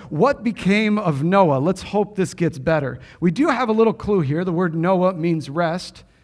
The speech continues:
and he was named Rest because this is where God's rest will come from. We've been told this in the text there. So this could turn well. But what will become of Noah? Now we can get on to, uh, the next verse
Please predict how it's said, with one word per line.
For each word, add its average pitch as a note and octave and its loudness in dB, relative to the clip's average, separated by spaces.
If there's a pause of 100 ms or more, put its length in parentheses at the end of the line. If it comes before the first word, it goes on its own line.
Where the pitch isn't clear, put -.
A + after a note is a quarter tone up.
(200)
and C#3 -2
he D#3+ 2
was D3 -2
named F3 0
Rest D#3+ -2
because D#3 -4 (720)
this E3 -2
is D#3 -6 (220)
where D#3 -2
God's D#3 -6
rest D3 -6
will D3 -8
come D#3 -6
from. C3 -10
We've C#3 -6
been C#3+ -6
told D#3 -6
this C3+ -8 (180)
in D#3 -2
the C3+ -2
text - -8 (160)
there. C3+ -4
So F3 -4
this G3+ 0
could F3+ -6
turn D#3+ -2 (180)
well. C#3+ 0
But F#3 0 (200)
what G#3+ 2
will G#3+ 2
become F3 0 (160)
of D3+ 0 (140)
Noah? D3+ 0
Now D#3 -2
we D#3 -2
can C#3 -8
get C#3 -4
on B2+ -6
to, C3 -8
uh, B2+ -8
the B2+ -8
next B2+ -10 (640)
verse C3 -10